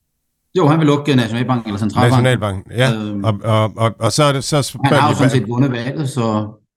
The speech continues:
Speaker 2: Hvad,
Speaker 1: så
Speaker 2: hvad sker der så? Og sådan noget. Øhm, så, så det skal vi, det skal vi have dig til at gøre os lidt klogere på, hvad, hvad, hvad der så sker.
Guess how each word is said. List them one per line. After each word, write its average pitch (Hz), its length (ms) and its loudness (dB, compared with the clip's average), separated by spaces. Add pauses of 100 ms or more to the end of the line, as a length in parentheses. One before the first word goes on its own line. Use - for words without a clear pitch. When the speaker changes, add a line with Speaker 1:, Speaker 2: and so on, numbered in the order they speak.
(140)
Speaker 2:
Hvad, 101 240 -4
Speaker 1:
så 110 80 -2
Speaker 2:
hvad 131 120 2
sker 104 240 0
der 95 80 -6
så? 123 280 2 (140)
Og 95 200 -4
sådan 110 140 0
noget. 98 380 0
Øhm, 101 400 2
så, 113 380 2
så - 140 0
det 147 200 0
skal 151 160 -2
vi, 120 240 2
det 123 200 0
skal - 140 -4
vi 123 60 4
have 107 120 2
dig 113 200 2
til - 100 -2
at 113 100 0
gøre 113 180 2
os 110 100 -4
lidt 120 140 -2
klogere 117 380 0
på, 110 240 0
hvad, 101 280 0
hvad, 95 180 -6
hvad 95 220 -2
der 98 60 2
så 110 160 -4
sker. 104 280 -2